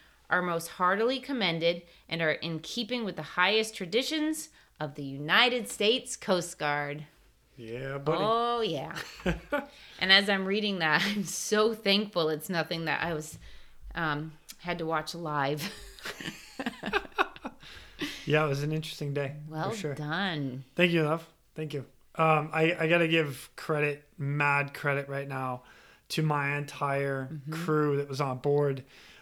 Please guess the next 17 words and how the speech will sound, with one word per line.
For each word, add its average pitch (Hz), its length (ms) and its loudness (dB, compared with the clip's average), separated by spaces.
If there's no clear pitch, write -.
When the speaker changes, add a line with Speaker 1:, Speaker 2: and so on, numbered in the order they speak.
Speaker 2:
Uh, 139 220 2
my 139 160 0
pilot 160 400 2
command, 151 580 -2
Melissa 156 440 2
Rivera, 147 680 0
uh, 131 160 -2
co-pilot, 165 840 0
Kendall 165 340 -2
Guerin, 151 560 0
and 147 80 -2
my 139 120 -2
hoist 156 300 -2
operator, 147 720 -2
Mike 147 380 -4
Simone. 139 600 -2
Um, 131 400 2